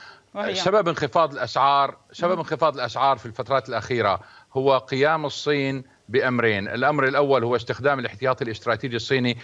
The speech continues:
Speaker 2: كما ذكرنا في برنامج سابق إذا كنت تذكرين هذا
Speaker 1: صحيح.
Speaker 2: الموضوع من حول، من عدة شهور.
Speaker 1: صحيح.
Speaker 2: آه، الأمر الآخر، آه، أنها ضغطت بشكل كبير على الم-، مصافي، ما تسمى مصافي المستقلين،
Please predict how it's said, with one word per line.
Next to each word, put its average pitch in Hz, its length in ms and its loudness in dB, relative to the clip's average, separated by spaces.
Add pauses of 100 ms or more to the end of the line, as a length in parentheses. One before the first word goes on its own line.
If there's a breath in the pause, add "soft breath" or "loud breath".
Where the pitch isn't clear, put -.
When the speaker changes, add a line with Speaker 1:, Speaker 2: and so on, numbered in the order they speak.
(220 loud breath)
Speaker 2:
كما 147 180 2
ذكرنا 160 340 -2
في - 100 -6
برنامج 135 440 -2
سابق 135 400 -2
إذا 113 140 -8
كنت 113 220 -12
تذكرين 120 400 -4
هذا 117 80 2
Speaker 1:
صحيح. 113 120 0
Speaker 2:
الموضوع 113 280 -2
من 117 140 -4
حول، 120 220 0
من 107 80 -2
عدة 113 200 -2
شهور. 101 360 0 (100)
Speaker 1:
صحيح. - 380 -10
Speaker 2:
آه، 127 420 0
الأمر 156 300 0
الآخر، 165 580 0 (380 soft breath)
آه، 131 220 2
أنها 135 760 0
ضغطت 156 560 0
بشكل 139 340 -6
كبير 143 420 -2
على 131 360 2
الم-، 127 380 -4
مصافي، 143 680 0
ما 127 180 0
تسمى 143 340 -2
مصافي 131 360 0
المستقلين، 120 760 -2